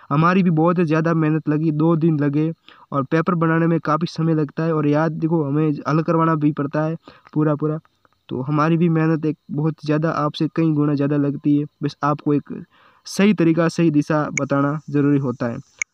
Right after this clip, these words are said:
तो बस आपको एक सही लाइन में चलते रहना और शानदार तरीके से आप तैयारी करते रहना। फिर मिलेंगे अपने अगले वीडियो में, तब तक बने रहना है हमारे चैनल पर और चैनल को सब्सक्राइब ज़रूर कर लेना, जुड़े रहना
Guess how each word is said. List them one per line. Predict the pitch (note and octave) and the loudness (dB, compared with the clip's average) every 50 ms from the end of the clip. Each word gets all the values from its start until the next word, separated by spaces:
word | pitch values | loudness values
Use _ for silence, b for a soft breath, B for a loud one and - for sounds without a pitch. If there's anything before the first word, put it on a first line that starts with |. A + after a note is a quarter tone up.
| _ _ _ - | _ _ _ -10
तो | - C3 | -6 -2
बस | C3+ D3 - - - | -2 -2 -2 -4 -4
आपको | C#3 C#3+ D3 - - D3+ D#3 | -4 -2 -2 -2 -2 0 0
एक | D#3 C#3+ - D#3 C#3+ - - | 0 0 -2 -6 -8 -8 -10
सही | - - D#3+ C#3+ | -6 -2 0 0
लाइन | C3+ C3+ C3+ C#3+ D3 | 2 2 2 2 2
में | D3+ D3+ | 2 0
चलते | C#3+ - - C3+ C3+ C3+ D#3 D3+ | 0 -2 -4 -4 -4 -2 0 0
रहना | D3+ D3+ D3 D#3 D#3+ F3 - _ _ _ _ _ _ - | 0 0 0 -2 -2 -4 -8 _ _ _ _ _ _ -10
और | C3 C3 C3 C3 C3 | -4 -2 -2 -2 -2
शानदार | - - C#3 C#3 D3+ D3 D3+ C#3+ | -2 -2 -2 0 0 0 0 -2
तरीके | C#3+ D3+ C#3+ C#3 C3 D3 | -2 -2 -2 -2 -2 -2
से | - - D3 | -4 -6 -6
आप | C3+ C3+ E3 - _ _ _ _ _ _ _ _ - | -6 -6 -10 -12 _ _ _ _ _ _ _ _ -4
तैयारी | C#3+ C#3 C3+ D3 G3 G3 - _ _ _ - | -2 0 2 2 0 0 -4 _ _ _ -6
करते | C3+ A#2+ - - A#2 | -6 -4 -4 -4 -6
रहना। | G#2+ G#2+ G#2+ A2 - b b b b b b b b _ _ | -6 -6 -8 -10 -12 b b b b b b b b _ _
फिर | - F#3 F#3 | 0 2 2
मिलेंगे | F#3 F3+ F3+ F#3 F3+ F3+ F3+ F3+ | 4 4 4 2 2 2 2 2
अपने | F3+ F3 - F3 F3 F3+ F3+ - _ - | 0 0 -2 -2 -2 -2 -2 -4 _ -6
अगले | D3 C#3+ D3+ D#3+ D#3 | -4 -2 0 0 0
वीडियो | D3+ D3+ D3+ D#3 | 2 2 0 0
में, | D#3 D#3+ D#3+ D#3+ D#3+ - _ _ | 0 0 -2 -4 -6 -8 _ _
तब | - C3+ C#3 | -10 -10 -8
तक | C#3+ D3 C#3+ - | -6 -8 -6 -4
बने | C#3+ C#3+ C#3+ | -2 -2 0
रहना | D3 D3+ D3+ D#3 D3+ D3+ | 0 0 0 -2 -2 -2
है | B2+ D#3 D#3 D#3 | -4 -6 -6 -6
हमारे | D#3 D3 D3 D3 C#3+ | -4 -4 -4 -4 -4
चैनल | - - C3+ C#3 C#3+ D3 | -4 -4 -4 -4 -4 -4
पर | - D#3 D3+ D#3 b b b b b b b b b _ - | -4 -6 -8 -8 b b b b b b b b b _ -10
और | C3+ B2+ B2+ C3 | -8 -8 -8 -6
चैनल | - - C#3 C#3 D3+ C#3+ | -6 -4 -2 -2 -2 -2
को | C#3 - D3+ D3+ | -2 -2 -4 -4
सब्सक्राइब | D3 - - D3+ C#3 - - - D3+ D3 C#3 C3 | -4 -6 -8 -8 -8 -8 -8 -6 -4 -4 -4 -2
ज़रूर | C#3 C3+ C#3+ C#3+ - | -2 -2 -2 -2 -2
कर | D3 | -4
लेना, | C#3+ C#3 C#3+ C#3+ D3 D3 | -4 -2 -2 -2 -2 -2
जुड़े | C#3 C3 C3 C#3+ C#3 | -2 -2 0 0 0
रहना | C#3 C#3 C3+ C#3+ D3 E3 | 0 0 0 -2 -2 -4